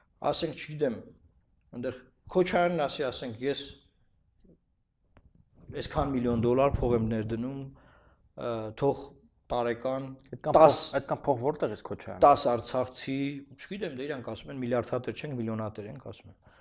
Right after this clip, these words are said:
Speaker 1: Ա, ասենք, տարեկան տաս արցախցի թող գնա Հարվարդ սովորի։ Օրինակ, ինչի՞ մի հատ հիմնադրամ չեն բացել։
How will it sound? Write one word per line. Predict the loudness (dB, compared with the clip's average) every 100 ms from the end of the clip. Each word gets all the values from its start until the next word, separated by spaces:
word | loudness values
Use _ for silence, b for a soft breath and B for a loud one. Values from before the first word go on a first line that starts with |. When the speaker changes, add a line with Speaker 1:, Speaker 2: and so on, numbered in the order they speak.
| B B B -20
Speaker 1:
Ա, | -16 -14 -12 -12 -14 -16 -20 -20 _ -20 _ -20 _ _ _ -10
ասենք, | -6 -4 -4 -8 -4
տարեկան | 4 6 6 2 2
տաս | 2 2
արցախցի | -4 -2 -4 -4 -4
թող | -2 -2
գնա | -2 -2 -4 -8 -18 _ _ _ _ -2
Հարվարդ | 0 0 -2 -6
սովորի։ | -10 -10 -14 -20 _ _ _ _ _ _ _ _
Օրինակ, | -8 -6
ինչի՞ | -4 -2
մի | 0
հատ | 0 -4
հիմնադրամ | -12 -6 -4 -2 -4 -4
չեն | -10 -10
բացել։ | -12 -14 -18 -20